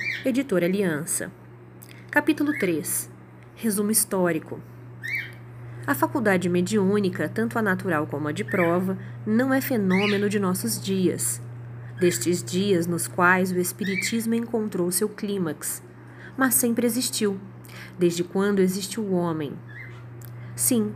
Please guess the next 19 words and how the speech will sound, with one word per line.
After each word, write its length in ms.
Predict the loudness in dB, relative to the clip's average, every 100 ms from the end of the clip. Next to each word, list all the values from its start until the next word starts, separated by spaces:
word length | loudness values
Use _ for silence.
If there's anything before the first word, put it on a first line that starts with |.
| -4
porque 200 | -4 2
foi 160 | 2
principalmente 760 | 2 2 0 2 4 4 2 2
por 160 | 0
meio 260 | 2 2 2
dela 460 | 4 4 6 2 -2 -10 -12
que 100 | -4
os 120 | 2
espíritos 680 | 2 2 0 2 2 0 0
diretores 680 | 2 2 2 2 4 4 2
puderam 480 | 0 0 4 4 2
interferir 640 | 0 0 0 0 2 2
na 160 | 4 4
evolução 640 | 4 2 0 0 0 0
do 100 | 2
mundo, 380 | 2 2 0 -2 -6 -12 -14 -14 0
orientando-o, 920 | 2 4 2 2 2 2 2 -2 -2 -8 -18 -12 -4
guiando-o, 480 | 0 2 2 0 0 -2 -4 -10 -6
protegendo-o, 800 | -4 0 0 2 2 2 -2 -4